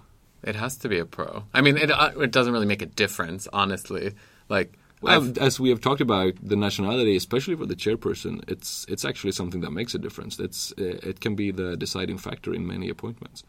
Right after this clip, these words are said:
Speaker 1: Whether I get the appointment or not.
Speaker 2: Yeah, exactly, 'cause
Speaker 1: Yeah.
Speaker 2: we, you need someone who's not a party of, of a,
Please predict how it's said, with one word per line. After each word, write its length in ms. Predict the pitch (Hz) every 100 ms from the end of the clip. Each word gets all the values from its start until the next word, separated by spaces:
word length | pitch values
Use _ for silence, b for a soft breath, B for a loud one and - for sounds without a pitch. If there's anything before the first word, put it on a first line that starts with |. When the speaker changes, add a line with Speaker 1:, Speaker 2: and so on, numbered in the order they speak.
| b
Speaker 1:
Whether 320 | - 110 95 92
I 80 |
get 260 | 87 104 92
the 80 | 85
appointment 400 | 82 92 - 82
or 60 |
not. 260 | 85 - -
Speaker 2:
Yeah, 240 | 107 110 90
exactly, 340 | 85 98 85
'cause 80 | 85 104
Speaker 1:
Yeah. 80 |
Speaker 2:
we, 80 | 92
you 140 | 90 95
need 200 | 92 85
someone 220 | 90 85
who's 180 | 85 85
not 260 | 87 90
a 60 | 87
party 400 | 87 85 85 85
of, 400 | 87 82 82 -
of 300 | - 85 85
a, 340 | 85 85 -